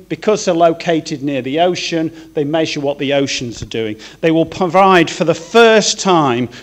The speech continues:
real-time information on what's called relative sea level rise, what the land does and what the ocean does. And if you want to protect your shorelines for storm surges,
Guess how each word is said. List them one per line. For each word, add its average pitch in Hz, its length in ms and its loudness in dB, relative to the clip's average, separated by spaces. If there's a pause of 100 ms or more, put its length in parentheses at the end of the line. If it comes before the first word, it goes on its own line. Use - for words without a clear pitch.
(120)
real-time 180 800 4
information 135 920 -2 (300)
on 151 80 2
what's 160 180 0
called 143 460 0
relative 185 500 4
sea 151 300 0
level 117 200 -2
rise, 101 380 -10
what - 140 -8
the 127 80 -6
land 190 400 2
does 175 320 4 (240)
and 147 120 0
what 143 160 2
the 127 140 -2
ocean 123 400 -2
does. 101 240 -6
And 131 80 -4
if 113 140 -6
you 175 120 0
want 202 300 4
to 208 140 0
protect - 580 0
your 185 160 2
shorelines 143 800 2
for - 380 -10
storm 185 520 2
surges, 123 840 -2